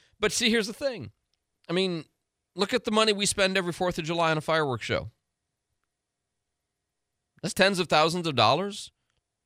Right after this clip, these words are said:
You know, the Sertoma one in Pensacola, I think the budget there is like a hundred grand. And that's for fifteen minutes of happiness.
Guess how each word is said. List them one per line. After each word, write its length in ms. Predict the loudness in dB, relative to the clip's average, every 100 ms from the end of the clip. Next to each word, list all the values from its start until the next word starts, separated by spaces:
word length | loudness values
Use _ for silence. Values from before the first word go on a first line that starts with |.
| _ _ -6
You 100 | -2
know, 120 | 0
the 100 | 0
Sertoma 440 | -2 0 0 0
one 160 | 0 0
in 60 | 2
Pensacola, 640 | 0 -2 -2 0 0 -2
I 100 | -4
think 380 | -4 -4 -4 -6
the 80 | -8
budget 440 | -2 -2 -2 -4
there 240 | 0 0 0
is 320 | -2 -6 -8 _ _
like 160 | -18 -14
a 80 | -6
hundred 260 | -4 -4
grand. 440 | -2 -2 -2 -4 -6 _ _ _ _ _ _ _ _ _ _ _ -4
And 120 | 2
that's 180 | 2 2
for 320 | 0 0 0 -8 _ _ _ _ _ _ _ _
fifteen 640 | -2 2 2 2 0 2
minutes 300 | 0 0 0
of 100 | -2
happiness. 640 | 2 2 0 -6 -8 -12